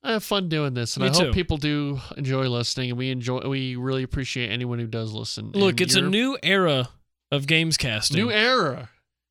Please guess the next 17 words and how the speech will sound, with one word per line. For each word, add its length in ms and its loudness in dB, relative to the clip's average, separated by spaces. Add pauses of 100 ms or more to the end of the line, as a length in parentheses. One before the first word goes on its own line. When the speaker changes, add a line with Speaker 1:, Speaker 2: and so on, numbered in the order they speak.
(160)
Speaker 2:
Gamescast 640 6
two 180 4
point 300 0
oh 200 2
is 100 -2
on 140 -2
the 100 -2
Speaker 1:
This 260 2
is 80 0
more 140 2
Speaker 2:
horizon. 160 -4
Speaker 1:
like 120 -16
three 200 -8
point 320 -12
oh 240 -10
if 60 -20
it's 260 -16